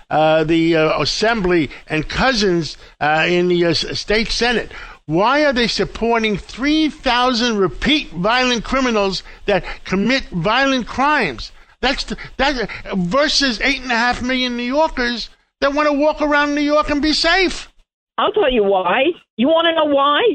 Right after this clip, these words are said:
Speaker 1: Yes.
Speaker 2: Because they don't believe their job is to represent the people. The people are nothing more than pawns in this chess game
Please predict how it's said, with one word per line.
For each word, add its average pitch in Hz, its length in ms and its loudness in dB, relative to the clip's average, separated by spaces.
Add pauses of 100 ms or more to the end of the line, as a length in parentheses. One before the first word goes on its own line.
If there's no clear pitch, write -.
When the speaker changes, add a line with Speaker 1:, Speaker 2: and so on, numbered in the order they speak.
(100)
Speaker 1:
Yes. 285 320 2
Speaker 2:
Because 247 220 -2
they 285 180 0
don't 294 260 0
believe 262 540 2
their 247 220 4
job 226 580 0
is 196 140 0
to 220 100 -2
represent 208 600 -2
the 185 180 -2
people. 196 400 -2 (260)
The 220 220 0
people 294 340 2
are 269 80 0
nothing 254 400 -2
more 240 200 2
than 208 260 0
pawns 208 420 0
in 208 140 2
this 190 160 2 (120)
chess 202 200 0 (160)
game 156 260 0